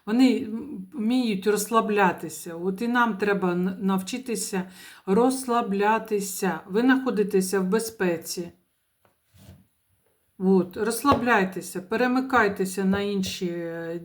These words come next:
м, справи, там, якісь такі задачі на сьогодні. І вирішуйте їх, ці задачі. Не треба стояти на старті. Тоді воно, воно проходить, знаєте як, воно м'я-, м'якше. І вам стане,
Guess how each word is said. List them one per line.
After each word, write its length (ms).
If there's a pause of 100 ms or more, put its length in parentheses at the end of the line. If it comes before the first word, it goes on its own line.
(200)
м, 160
справи, 640
там, 320 (340)
якісь 440
такі 280
задачі 600
на 160
сьогодні. 800 (220)
І 80
вирішуйте 680
їх, 220
ці 140
задачі. 560
Не 140
треба 320
стояти 560
на 140
старті. 560 (420)
Тоді 280
воно, 480
воно 440
проходить, 640
знаєте 440
як, 400
воно 200
м'я-, 440
м'якше. 680 (440)
І 120
вам 300
стане, 800